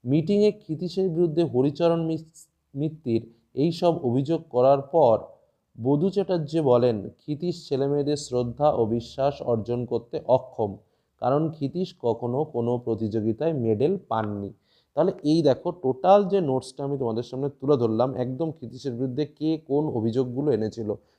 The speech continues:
just এটাই কিন্তু প্রশ্ন এবং এটাই কিন্তু উত্তর। অর্থাৎ যে খুব বড় লিখে কোনো লাভ হবে সেটা কিন্তু নয়, একদম part to part উত্তর। তো এই উত্তরটা তোমরা লিখলে কিন্তু অবশ্যই ভালো পারবে এবং খুব শর্টের মধ্যে সম্পূর্ণ উত্তর বা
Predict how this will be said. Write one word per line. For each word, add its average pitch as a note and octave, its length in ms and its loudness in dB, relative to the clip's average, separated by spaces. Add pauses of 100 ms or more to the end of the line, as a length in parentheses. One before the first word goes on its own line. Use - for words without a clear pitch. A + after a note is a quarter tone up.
(140)
just F3 280 0
এটাই C#3+ 280 2
কিন্তু D#3 300 -2
প্রশ্ন D3+ 480 0 (100)
এবং D3 280 2 (300)
এটাই D#3 280 4
কিন্তু D#3 380 -4
উত্তর। A2+ 360 -2
অর্থাৎ D3 300 0
যে D#3 140 -2
খুব E3 380 0
বড় B2 220 2
লিখে C#3+ 220 -2
কোনো C3+ 200 -4
লাভ A#2+ 180 2
হবে C#3+ 200 -2
সেটা A#2+ 220 -6
কিন্তু B2+ 260 -2
নয়, E3 200 0 (340)
একদম D#3 480 0 (220)
part D3 380 0
to E3+ 100 -4
part E3+ 240 4
উত্তর। A2+ 380 -4 (140)
তো C#3 160 0
এই C3+ 120 0
উত্তরটা D3 420 -4
তোমরা C3 260 0
লিখলে A#2 300 -2
কিন্তু C#3+ 280 -6
অবশ্যই A#2 420 0
ভালো B2+ 240 0
পারবে D3 260 -2
এবং D#3+ 260 0
খুব F#3+ 160 -6
শর্টের A#2+ 360 -4
মধ্যে C3+ 360 -4 (400)
সম্পূর্ণ F3 640 -2
উত্তর C#3+ 380 -2
বা A#2 260 -2